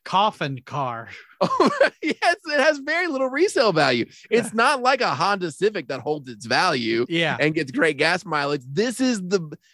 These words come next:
Speaker 2: that has to get, like, one and a half miles to the gallon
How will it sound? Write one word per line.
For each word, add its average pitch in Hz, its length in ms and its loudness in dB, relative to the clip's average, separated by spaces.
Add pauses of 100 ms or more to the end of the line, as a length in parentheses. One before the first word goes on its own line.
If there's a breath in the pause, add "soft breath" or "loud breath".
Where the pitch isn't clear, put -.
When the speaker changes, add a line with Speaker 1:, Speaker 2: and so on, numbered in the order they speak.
(120)
Speaker 2:
that 330 280 2
has 330 160 -4
to 262 100 -2
get, 202 280 4
like, 156 160 0
one 139 440 0
and 185 120 0
a 165 80 2
half 151 220 0 (260)
miles 135 500 0 (140)
to 196 120 -2
the 160 120 -2
gallon 123 520 0